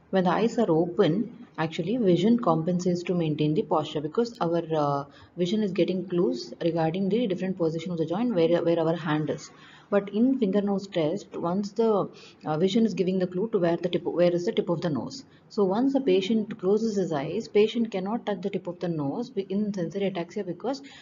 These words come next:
the proprioceptive inputs are not going to the brain. So vision is also not there now since eye is closed. So that's why the patient cannot touch the tip of the nose once the eyes is closed in sensory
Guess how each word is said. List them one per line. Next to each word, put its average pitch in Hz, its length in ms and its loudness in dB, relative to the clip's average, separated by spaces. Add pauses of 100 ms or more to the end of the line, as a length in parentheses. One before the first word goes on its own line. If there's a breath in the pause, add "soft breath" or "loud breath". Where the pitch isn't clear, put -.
(220 loud breath)
the 220 100 0
proprioceptive 202 800 0
inputs 220 200 0
are 196 80 0
not 180 280 -2
going 170 240 0
to 175 80 -2
the 160 100 2
brain. 139 280 -2 (380 loud breath)
So 196 460 -2
vision 208 260 4
is 214 120 0
also 196 240 0
not 170 260 -2
there 156 160 0
now 143 140 -2
since 175 240 -6
eye 165 80 2
is 160 180 -2
closed. 135 320 -6
So 202 80 -4
that's 185 180 -4
why 240 120 -4
the 233 100 -4
patient 190 400 -6
cannot 190 320 -6
touch 160 180 -4
the 196 80 -6
tip 175 220 -8
of 175 140 -6
the 156 80 -4
nose 208 220 -6
once 175 260 0
the - 140 0
eyes 156 220 -2
is 170 120 -6
closed 226 260 -4
in 190 140 -2
sensory 165 560 -2